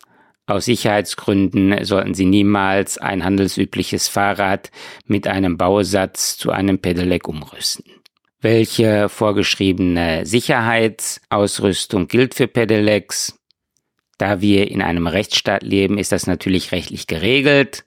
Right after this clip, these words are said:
und die erforderliche Sicherheitsausstattung steht in der sogenannten Straßenverkehrszulassungsordnung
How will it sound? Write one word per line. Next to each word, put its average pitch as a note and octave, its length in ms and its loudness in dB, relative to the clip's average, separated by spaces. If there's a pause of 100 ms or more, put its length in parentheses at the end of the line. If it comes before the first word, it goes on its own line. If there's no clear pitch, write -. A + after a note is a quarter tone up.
(420)
und A#2 320 0
die G#2 420 4 (160)
erforderliche G2 720 0
Sicherheitsausstattung F#2 1400 0 (300)
steht - 520 0 (220)
in B2+ 160 2
der G2 140 2
sogenannten F#2 800 2
Straßenverkehrszulassungsordnung F#2+ 2250 -2